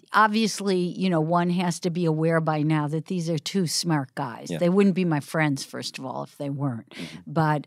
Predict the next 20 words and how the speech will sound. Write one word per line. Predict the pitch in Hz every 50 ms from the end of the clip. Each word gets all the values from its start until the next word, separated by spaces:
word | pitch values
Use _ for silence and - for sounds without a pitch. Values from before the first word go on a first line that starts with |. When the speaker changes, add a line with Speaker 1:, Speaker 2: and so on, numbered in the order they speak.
| _ -
Speaker 1:
uh, | 185 170 156 151 147 143 135 - - 165
secondly, | - - - 233 233 226 - 226 180 160 165 160 151 143 143 143 143 - - - - _ -
uh, | - 165 160 147 - -
anyone | - 240 262 269 262 220 175 170 160 156 156 156
that | 156 156 160
I've | 160 165 175 170
found | - - - 143 127 120 113 135 - -
who | 127 - 170 165 160 156 151 - -
has | 156 170 170 165 160 - 156
a, | 151 143 107 117 117 - -
a | - 143 135 127
particular, | - - 165 156 - 190 185 - - 180 170 160 160 156 156 143 147 143 - - - - - - _ - -
uh, | 151 147 131 123 110 110 117 107 - 151 151 147 139 139 147 151 151 147 131 131 131 - - -
uh, | - 160
level | 160 156 160 170 175 170 156 165 160 156 151 160
of | - - 156 151 143 143 151
intelligence, | 151 131 156 156 151 139 135 175 165 160 156 147 131 117 131 135 131 127 120 - - - - - - - _ -
uh, | - 156 151 139 139 143 147 135 117 - - - - - - - - - - _ -
also | - 160 170 175 180 - - 175
has | 160 160 160 160 156 147 147 147 143 -